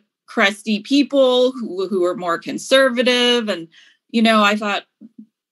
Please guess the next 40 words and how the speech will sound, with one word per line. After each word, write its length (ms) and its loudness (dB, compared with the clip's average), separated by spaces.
there's 220 4
no 160 -2
way 220 -2
that 200 -6
I 220 -2
would, 320 -8
I 120 2
would 140 0
actually, 680 -4
you 100 8
know, 240 0
win 540 2
an 260 0
election. 440 -2
But 160 2
you 120 6
know 160 4
what? 320 -2
I'm 240 2
going 220 -2
to 100 -2
make 400 2
a 40 -8
place 640 -8
for 280 2
myself. 680 -4
We 600 4
are 160 0
going 280 -2
to 100 -8
make 380 -4
a 60 -4
place 420 -6
for 160 -6
ourselves 580 -4
because 460 2
we 380 4
have 320 -2
to 80 -2
balance 580 -6